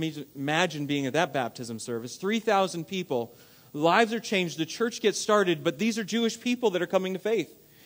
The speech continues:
And think about how profound that is for just a moment, because fifty days earlier, in the same city, those people were actually saying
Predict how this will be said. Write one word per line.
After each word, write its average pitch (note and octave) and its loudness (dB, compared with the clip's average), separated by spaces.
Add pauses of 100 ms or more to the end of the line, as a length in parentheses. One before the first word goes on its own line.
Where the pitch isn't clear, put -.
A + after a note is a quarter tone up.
And F#3 -2
think C4+ 2
about B3 6
how A3 6
profound G#3 4
that F3+ 4
is E3+ -2
for E3+ -2
just D#3 -6
a E3 -4
moment, D3+ -2
because D#3+ -2
fifty C4 -2
days A3 6
earlier, D3 0 (1120)
in F#3+ 2
the F3+ 0
same C4 4
city, D3+ 0 (1900)
those A3 8
people A#3+ 6
were F#3 8
actually F#3+ 4 (160)
saying F#3 4